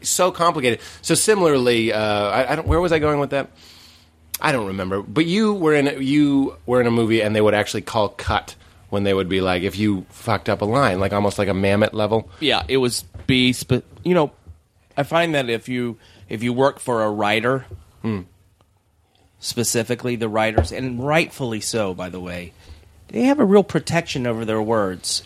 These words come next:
Speaker 2: and they want it said the way that they have written it.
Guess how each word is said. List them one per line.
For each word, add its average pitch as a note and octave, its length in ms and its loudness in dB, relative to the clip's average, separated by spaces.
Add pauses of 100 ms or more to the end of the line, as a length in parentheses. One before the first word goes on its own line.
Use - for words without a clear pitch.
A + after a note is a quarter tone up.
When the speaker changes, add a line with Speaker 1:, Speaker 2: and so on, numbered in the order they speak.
Speaker 2:
and D3+ 160 -2
they F#3+ 120 -2
want F#3+ 300 4
it F#3 160 2 (760)
said D#3+ 360 2
the D3+ 100 4
way C3 280 4
that A#2 160 -2
they B2 120 -2
have A#2 200 2
written A2 240 -4
it. F2+ 140 -12